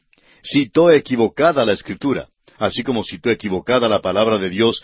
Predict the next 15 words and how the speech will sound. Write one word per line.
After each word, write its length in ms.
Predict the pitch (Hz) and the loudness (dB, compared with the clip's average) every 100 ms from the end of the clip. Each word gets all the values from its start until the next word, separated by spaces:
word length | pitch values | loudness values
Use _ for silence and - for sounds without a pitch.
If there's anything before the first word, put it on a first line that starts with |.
| - | -10
a 180 | 98 95 | -4 2
Eva 320 | 151 120 101 | 2 2 -2
en 80 | 92 | -2
el 100 | 82 | -6
huerto 400 | 90 117 - 110 | 0 0 0 0
de 160 | 104 | 2
Edén. 360 | 110 175 104 69 _ _ _ _ _ _ _ _ _ _ _ | 2 0 -6 -10 _ _ _ _ _ _ _ _ _ _ _
Jesucristo, 720 | - 139 135 - 147 156 95 | -4 -2 -2 -4 -4 -4 -4
amigo 220 | 92 90 | -6 -6
oyente, 420 | 78 92 85 85 - - _ | -4 -6 -6 -10 -10 -20 _
fue 280 | _ 131 156 | _ 0 0
tentado 720 | 151 104 87 113 117 120 113 _ _ - | 2 -4 -4 0 0 2 -2 _ _ -2
para 220 | 131 135 | 0 2
demostrar 680 | 127 127 113 - 123 135 127 | 2 0 -2 -4 0 0 0
que 240 | 120 123 | -2 -2